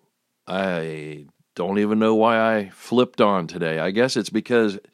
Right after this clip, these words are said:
A, something has to be done in this nation before it completely plummets off the cliff. I don't know that it's too late already.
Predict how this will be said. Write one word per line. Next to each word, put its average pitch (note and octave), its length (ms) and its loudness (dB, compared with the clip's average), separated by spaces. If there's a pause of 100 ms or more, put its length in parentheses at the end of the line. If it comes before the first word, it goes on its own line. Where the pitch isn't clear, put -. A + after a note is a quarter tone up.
(200)
A, G#2 460 2 (600)
something C#3+ 480 2
has A#2 280 2
to - 80 -6
be A#2 140 2
done A2+ 540 0 (1300)
in G2+ 180 0
this G#2 240 2
nation G#2 640 2 (200)
before F#2+ 520 2
it F#2 160 -2
completely G2 540 0
plummets G2+ 520 -2
off F2 280 -6
the E2+ 60 -12
cliff. - 580 -2 (1500)
I A2+ 120 0
don't A#2 200 2
know A2+ 240 4
that F2+ 300 0
it's A2 220 -2
too B2 280 0
late A2+ 420 2
already. A#2 680 2